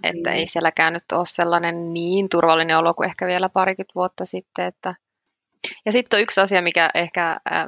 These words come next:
Speaker 1: mikä mulle tuo turvallisuuden tunnetta, että, että mulla kerran on ollut sellainen läheltä piti tilanne, että mä oon seurattu kotiovelle. No, siinä ei käynyt mitään, mutta tota, mut naapurit on niin jotenkin niin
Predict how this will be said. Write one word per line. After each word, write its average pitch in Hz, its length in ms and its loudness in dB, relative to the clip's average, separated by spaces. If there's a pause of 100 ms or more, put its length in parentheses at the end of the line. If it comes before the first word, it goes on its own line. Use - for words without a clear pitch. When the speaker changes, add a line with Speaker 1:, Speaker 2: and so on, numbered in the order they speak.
Speaker 1:
mikä 170 280 -2
mulle 185 360 2
tuo 156 140 0
turvallisuuden 160 640 0
tunnetta, 160 460 -4
että, - 260 -2 (580)
että 156 340 -6
mulla 165 220 4
kerran 165 300 4
on 151 60 4
ollut 151 140 0
sellainen 151 240 0
läheltä 156 360 0
piti - 140 -16
tilanne, 151 420 -4
että 147 260 -6 (100)
mä 147 60 -8
oon 156 80 -2
seurattu 160 460 0
kotiovelle. 185 680 0 (560)
No, 170 160 4
siinä 175 200 0
ei 165 80 0
käynyt 156 300 2
mitään, 156 400 0
mutta 147 360 -8
tota, 143 420 -2 (520)
mut 180 180 -6
naapurit 247 460 2
on 165 160 0
niin 165 160 0
jotenkin 170 380 -2
niin 170 260 -4